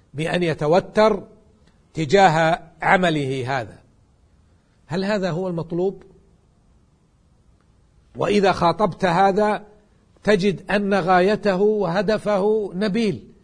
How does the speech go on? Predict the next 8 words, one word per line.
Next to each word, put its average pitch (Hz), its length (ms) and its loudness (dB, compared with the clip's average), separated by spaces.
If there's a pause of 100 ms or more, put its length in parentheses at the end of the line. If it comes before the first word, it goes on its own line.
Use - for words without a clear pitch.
(320)
يريد 214 320 4
أن 196 120 2
يصل 226 280 2
إلى 196 400 -2
أن 180 60 -4
يكون 190 440 -2
ناجحا 151 500 -2 (180)
ومبدعا، 170 580 -2